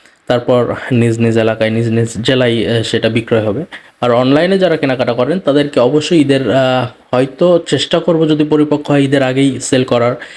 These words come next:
আর যদি এটা সম্ভব না হয় ঈদের পরের সপ্তাহ থেকে হয়তো হিমসাগরগুলো পরিপক্ক হবে। তবে আরাছের গোপালভোগটা ঈদের আগেই শেষ হয়ে যাবে, হয়তো আগামী পনেরো বা বিশ দিন পর থেকে গোপালভোগ বাজারজাত শুরু হবে। আর গোপালভোগ প্রায় প-, পুষ্ট হয়ে গেছে, যদিও পাকা শুরু হয়নি। আর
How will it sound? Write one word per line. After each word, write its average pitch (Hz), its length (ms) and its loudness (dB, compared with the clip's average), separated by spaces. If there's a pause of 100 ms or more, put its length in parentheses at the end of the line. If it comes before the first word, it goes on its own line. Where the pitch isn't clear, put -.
(240)
আর 131 60 0
যদি 135 260 0
এটা 139 120 0
সম্ভব 131 380 0
না 127 100 0
হয় 123 140 2
ঈদের 123 160 0
পরের 120 240 2
সপ্তাহ 120 340 -2
থেকে 117 200 -2
হয়তো 110 300 0
হিমসাগরগুলো 117 640 2
পরিপক্ক 113 440 -2
হবে। 120 140 0
তবে 151 260 2 (460)
আরাছের 143 380 -2
গোপালভোগটা 170 640 0
ঈদের 147 200 2
আগেই 127 220 0
শেষ 131 220 -2
হয়ে 131 120 2
যাবে, 151 200 0
হয়তো 143 280 0
আগামী 131 300 0
পনেরো 143 380 2
বা 139 140 2
বিশ 135 280 0
দিন 139 120 -2
পর 135 140 0 (120)
থেকে 127 180 0
গোপালভোগ 120 500 0
বাজারজাত 120 520 0
শুরু 175 320 0
হবে। 90 280 -4 (480)
আর 123 100 0
গোপালভোগ 139 520 2 (120)
প্রায় 127 340 0 (100)
প-, 123 280 4
পুষ্ট 147 300 -4
হয়ে 147 180 2
গেছে, 131 300 -2 (200)
যদিও 135 260 2
পাকা 143 280 -4
শুরু 135 240 0
হয়নি। 127 280 2
আর 127 100 2